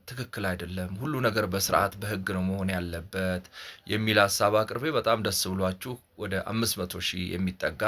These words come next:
ሼር አርጋችኋል። አስር ሺህ የሚጠጋ ሰዎች ደግሞ እንዲሁ፣ እ፣ ላይክም፣ እ፣ አርጋችኋል እና በጣም ነው ማመሰግናችሁ።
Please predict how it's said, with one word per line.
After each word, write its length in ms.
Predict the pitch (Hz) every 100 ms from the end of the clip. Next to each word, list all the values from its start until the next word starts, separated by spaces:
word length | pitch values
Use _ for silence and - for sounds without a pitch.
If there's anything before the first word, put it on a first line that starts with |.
| 110
ሼር 260 | - 80
አርጋችኋል። 640 | 80 - 95 98 123 117 110 - - -
አስር 280 | - - 110
ሺህ 160 | 98
የሚጠጋ 460 | 92 92 - 80 87 90
ሰዎች 320 | 92 95 92 92
ደግሞ 240 | 110 113 120 123 - - - - 110
እንዲሁ፣ 340 | 107 110 110 131 139 139 -
እ፣ 120 | 95 92 85 82 82 82
ላይክም፣ 460 | 101 104 101 117 110 107 95 95
እ፣ 120 | 92 90 87 92 95 95 90 87 - - - - - - - -
አርጋችኋል 580 | 113 107 107 101 92 104
እና 140 | 160
በጣም 240 | 196 214 196
ነው 100 | 170
ማመሰግናችሁ። 760 | 135 117 113 101 110 - -